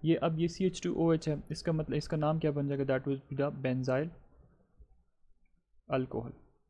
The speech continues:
Now this is what, this is an aromatic alcohol because इसके अंदर क्या मौजूद है? We have the benzene ring।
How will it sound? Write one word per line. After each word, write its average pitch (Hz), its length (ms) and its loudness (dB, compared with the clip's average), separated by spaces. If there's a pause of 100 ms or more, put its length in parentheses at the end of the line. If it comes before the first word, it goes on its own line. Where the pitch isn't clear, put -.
(1080)
Now 143 180 2
this 160 120 2
is 156 160 2
what, 151 220 4
this 139 140 2
is 147 260 2
an 139 140 0 (100)
aromatic 131 480 2
alcohol 139 420 0
because 135 300 2
इसके 135 220 -6
अंदर 131 180 0
क्या 135 160 0
मौजूद 123 420 -2
है? 143 140 -2 (360)
We 131 80 6 (100)
have 131 220 2
the 139 120 2 (220)
benzene 127 500 0 (420)
ring। 110 180 2